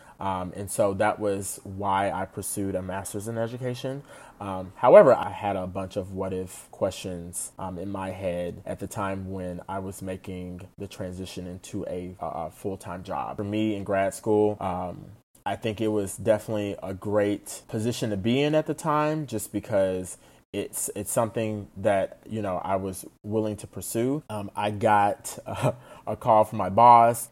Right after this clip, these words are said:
and she was like, "Hey, I know you're thinking about pursuing your master's degree. I think this is something that is awesome, but I also think there's another opportunity here for you." Having a bunch of what ifs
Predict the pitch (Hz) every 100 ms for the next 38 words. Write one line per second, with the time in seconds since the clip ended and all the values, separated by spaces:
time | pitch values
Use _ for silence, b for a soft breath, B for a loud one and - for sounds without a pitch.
0 | - 101 95 - 101 98 92 127 113 87
1 | 104 107 104 107 107 104 104 101 - 98
2 | 98 - 101 95 101 95 92 90 90 -
3 | - 104 101 95 95 92 90 98 101 -
4 | 98 101 101 98 98 95 92 95 95 98
5 | 95 95 - 92 98 92 98 92 92 95
6 | 98 92 - - 131 165 190 170 165 107
7 | 95 - 101 104 101 - 98 76 95 95
8 | 92 92 90 67 90 - - 95 90 90
9 | 87 95 87 - 95 95 92 92 92 90
10 | - 143 147 127 113 117 123 107 110 107
11 | 117 143 - -